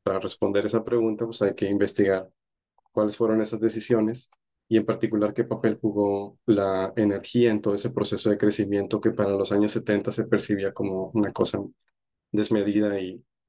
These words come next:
y que se había salido de control. Eh, es una visión que comparten muchas ciudades en los años setenta, por cierto, a lo largo de, de, del mundo.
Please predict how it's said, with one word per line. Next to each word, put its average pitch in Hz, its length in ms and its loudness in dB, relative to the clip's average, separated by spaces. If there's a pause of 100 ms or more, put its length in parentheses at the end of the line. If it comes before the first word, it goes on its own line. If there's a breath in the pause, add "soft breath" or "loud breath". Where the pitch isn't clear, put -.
(100)
y 95 420 -6
que 110 100 -2
se 104 100 0
había 98 140 0
salido 104 300 0
de 101 100 -2
control. 98 480 -2 (840)
Eh, 101 360 0 (800)
es 131 120 -12
una 117 160 2
visión 110 280 0
que 123 100 0
comparten 107 420 0
muchas 107 300 0
ciudades 104 400 0
en 104 80 0
los 95 140 -6
años 98 180 -4
setenta, 92 480 -2
por - 120 -2
cierto, - 280 0
a 95 60 2
lo 95 80 -2
largo 98 460 0
de, 107 200 -10 (540)
de, 95 260 -2
del 98 160 -2
mundo. 120 440 0